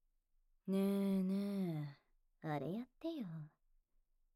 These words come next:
君が私に精液おねだりする時の、たまたま甘噛みしてくるやつ。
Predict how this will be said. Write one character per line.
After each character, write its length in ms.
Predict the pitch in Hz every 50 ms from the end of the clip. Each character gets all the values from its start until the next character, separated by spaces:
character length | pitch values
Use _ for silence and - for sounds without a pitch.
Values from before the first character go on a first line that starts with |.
| _ _
君 340 | - 262 254 262 262 262 254
が 120 | 262 254
私 360 | 254 262 262 269 262 - -
に 140 | 254 254 254
精 300 | - - 277 277 277 269
液 200 | 247 - - 185
お 140 | 180 180 190
ね 120 | 214 240
だ 120 | 240 220 196
り 100 | 180 175
す 180 | - - -
る 120 | 185 190 190
時 340 | - 202 196 - - 185
の、 260 | 175 165 165 160 165 - - - _ - - - _ _ _ _ _ _ _ _ _ _ _ _
た 140 | - 196
ま 160 | 196 190 180 175
た 220 | - - 151 - - - - - - -
ま 80 | 151 160
甘 180 | 165 175 196
噛 160 | 208 220 240
み 160 | 240 254 269 262
し 100 | - -
て 120 | 302 294
く 160 | 294 - 320
る 80 | 302 277
や 200 | 185 151 151 151
つ。 360 | - _ _ _ - - -